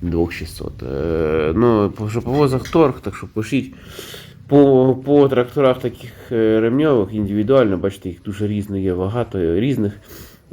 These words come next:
Є Зубери, є Кентавр. По різних кінських силах, і там, знаєте, є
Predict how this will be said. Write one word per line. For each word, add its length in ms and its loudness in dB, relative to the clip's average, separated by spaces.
Є 220 2
Зубери, 480 2
є 320 0
Кентавр. 600 -2
По 100 4
різних 320 0
кінських 420 -6
силах, 340 0
і 40 -6
там, 420 -2
знаєте, 340 -4
є 280 0